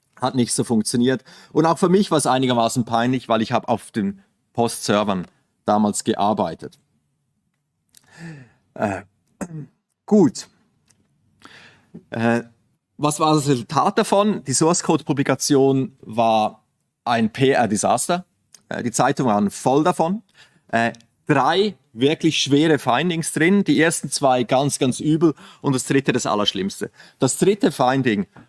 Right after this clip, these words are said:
hat geheißen, eine Sicherheitsgarantie, die auf best-, auf dem bestehenden, bereits produktiven E-Voting-System der Schweizerischen Post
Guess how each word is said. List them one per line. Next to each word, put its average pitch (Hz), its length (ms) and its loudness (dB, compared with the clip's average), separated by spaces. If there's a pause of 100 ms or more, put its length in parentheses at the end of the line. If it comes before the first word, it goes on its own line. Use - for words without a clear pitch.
hat - 240 -6
geheißen, 117 720 0
eine 113 180 2
Sicherheitsgarantie, 143 1200 0 (340)
die 147 260 0
auf 135 220 -2
best-, - 420 -4
auf 123 200 0
dem 127 160 2
bestehenden, 165 800 0
bereits 117 560 -2 (300)
produktiven 156 760 0
E-Voting-System 131 960 0 (200)
der 113 100 0
Schweizerischen 107 480 -2
Post 135 420 -4